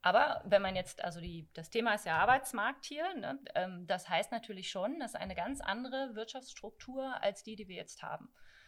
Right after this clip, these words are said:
Äh, und da muss man natürlich überlegen, wo kommen denn die Leute her, die da arbeiten? Also wenn es jetzt zum Beispiel sehr viele hochqualifizierte, äh, Jobs geschafft werden sollen, dann ist natürlich ein, äh, möglicher Produzent von hochqualifizierten,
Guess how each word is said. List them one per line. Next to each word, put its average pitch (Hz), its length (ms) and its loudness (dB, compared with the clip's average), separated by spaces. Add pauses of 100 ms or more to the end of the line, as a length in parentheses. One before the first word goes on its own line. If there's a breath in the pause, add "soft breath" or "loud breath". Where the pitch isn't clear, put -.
(260 loud breath)
Äh, 180 180 -6
und 180 200 -8
da 180 60 -4
muss 202 180 -4
man 214 100 -2
natürlich 196 240 -8
überlegen, 185 480 -4
wo 202 80 -10
kommen 220 260 0
denn 214 140 -2
die 190 80 -8
Leute 180 320 -2
her, 180 500 2
die 220 80 -10
da 208 140 2
arbeiten? - 480 2
Also 165 240 -14
wenn 170 100 -10
es 170 80 -14
jetzt - 140 -18
zum 180 80 -14
Beispiel 165 260 -10
sehr 170 160 -4
viele 160 240 -8
hochqualifizierte, 262 1300 -4 (720 loud breath)
äh, 190 140 -2
Jobs - 600 2
geschafft - 440 0
werden 262 280 2
sollen, 269 520 4
dann 208 320 0
ist - 200 -10
natürlich 190 640 -6
ein, 190 640 0
äh, 180 160 2
möglicher 190 460 -2
Produzent 190 800 -2
von 190 340 -6
hochqualifizierten, 190 1400 -8